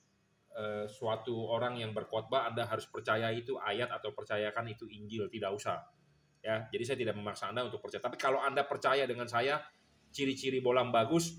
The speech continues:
ya ini nggak boleh lewat nih. Ya, ini lewat over. Ini, ini lewat segini, yang itu juga lewat segini. Jadi kalau lewat, itu udah nggak bagus. Ini high beamnya. Nah, tuh, high beamnya Anda lihat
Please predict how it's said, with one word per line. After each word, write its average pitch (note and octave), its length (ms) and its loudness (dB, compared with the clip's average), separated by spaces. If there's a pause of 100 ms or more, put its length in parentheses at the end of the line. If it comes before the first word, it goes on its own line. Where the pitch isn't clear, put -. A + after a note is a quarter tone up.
(220)
ya A#2 80 2
ini C#3 320 2
nggak - 80 8
boleh A#2+ 160 6
lewat C3+ 400 4
nih. A2 100 -8 (840)
Ya, G#2 160 -4
ini F3+ 160 4
lewat D#3+ 320 8
over. A2+ 480 -4
Ini, E3 400 -4 (320)
ini D3+ 160 -4
lewat C#3 320 6
segini, C#3 560 -4 (360)
yang B2 160 -6
itu E3 160 -4
juga B2 160 0
lewat B2+ 320 4
segini. A#2 480 -6
Jadi E3+ 160 -2
kalau D#3+ 240 4
lewat, D3 480 4
itu - 80 -20 (160)
udah G#2 160 -4
nggak - 80 -12
bagus. A2 400 -10 (1300)
Ini C#3 80 -6
high C3 160 2
beamnya. A#2+ 320 -4 (1200)
Nah, G#2+ 160 -2
tuh, F#2+ 240 -4
high G#2 160 -4
beamnya C3+ 400 2
Anda C3+ 160 6
lihat D3 180 6